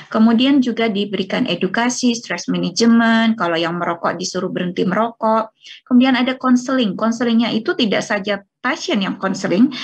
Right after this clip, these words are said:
tapi juga melibatkan keluarga, sehingga keluarga itu bisa mendukung pemulihan dari pasien ini.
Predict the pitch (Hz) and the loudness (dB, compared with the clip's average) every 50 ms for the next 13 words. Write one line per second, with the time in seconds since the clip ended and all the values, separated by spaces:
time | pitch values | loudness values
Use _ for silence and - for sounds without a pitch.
0 | - - _ - 247 247 - 339 339 233 196 202 196 233 269 294 285 254 233 208 | -14 -14 _ -6 -4 -4 -2 -4 -4 -2 -4 -4 -2 0 0 2 2 2 2 0
1 | 196 - 175 175 - _ 233 240 247 247 247 240 226 214 208 196 208 196 185 165 | -4 -6 -10 -12 -10 _ -2 2 2 2 4 2 0 0 0 0 -2 -4 -4 -6
2 | 151 147 - - - - 196 208 220 269 294 - 240 214 208 180 - 180 175 190 | -6 -8 -12 -10 -6 -2 0 2 2 2 2 2 0 0 0 0 0 -2 -2 0
3 | - 277 254 214 208 208 - 226 208 208 214 202 196 190 190 - - - 262 294 | 0 2 2 2 2 0 0 -2 -2 -2 -2 -2 -2 -4 -6 -6 -2 0 2 2
4 | 302 302 - - - - _ _ - 240 233 240 247 247 247 247 226 226 - 285 | 2 0 -2 -10 -16 -18 _ _ 0 2 4 6 6 6 6 4 2 0 0 0
5 | 294 311 339 262 196 196 226 - - 185 185 - - 190 180 - - - 85 82 | 2 2 4 2 2 2 -2 -2 -4 -6 -6 -6 -6 -6 -4 -4 -2 -2 0 -2
6 | 73 73 | -2 -4